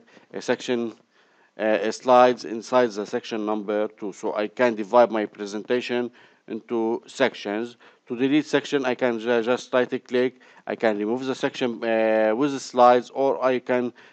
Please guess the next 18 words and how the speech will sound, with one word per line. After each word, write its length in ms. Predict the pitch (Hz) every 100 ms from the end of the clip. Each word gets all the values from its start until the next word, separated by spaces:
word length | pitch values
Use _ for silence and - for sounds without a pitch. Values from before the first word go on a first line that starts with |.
| _
remove 300 | 123 127 120
the 140 | 117 117
section, 420 | 127 - 123 113
uh, 100 | 107
separation, 800 | - - 120 120 120 123 117 117 - _ -
as 260 | 117 110
the 120 | 110 110
slide 280 | 135 127
number 220 | 117 120 117
four 220 | 127 117
will 140 | 110
be 340 | 101 120 120 120
with 220 | 110 95
the 100 | 107
default 500 | 117 - 113 110 - _ _ _ -
sections 760 | 98 - 120 - - 110 104 - _
of 200 | 107 - -
other 340 | 107 92 98